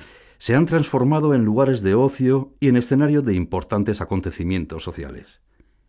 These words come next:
Mientras sirven la sidra a canilla y vaso a vaso, el ambiente se va animando con los versos y las partidas de toca y bolos que las cuadrillas de amigos organizan en su exterior.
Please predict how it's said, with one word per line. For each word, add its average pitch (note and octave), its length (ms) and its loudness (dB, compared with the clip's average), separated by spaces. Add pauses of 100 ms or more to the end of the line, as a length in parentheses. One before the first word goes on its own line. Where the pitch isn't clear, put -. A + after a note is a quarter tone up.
(580)
Mientras B2 400 4
sirven D#3 280 0
la D#2+ 100 0
sidra D#2+ 420 0
a D2+ 60 -10
canilla E2 600 -2
y C2 200 -12
vaso E2+ 420 -6
a D#2+ 80 -12
vaso, G#2 420 -4 (460)
el G#2+ 140 2
ambiente G#2 540 2
se G2 140 -4
va G#2+ 180 2
animando G#2+ 580 2
con G2 140 0
los F2 180 -4
versos A#2+ 520 0 (320)
y - 60 -2
las E2+ 180 -4
partidas C3+ 440 -2
de A2 100 0
toca A#2+ 300 0
y F#2+ 60 2
bolos D3+ 400 0 (200)
que C#3+ 120 -2
las A#2 180 -4
cuadrillas C3 480 2
de F#2+ 80 2
amigos F#2 440 -2
organizan F2+ 520 -4
en D#2+ 120 -6
su E2 180 -8
exterior. D#2 680 -10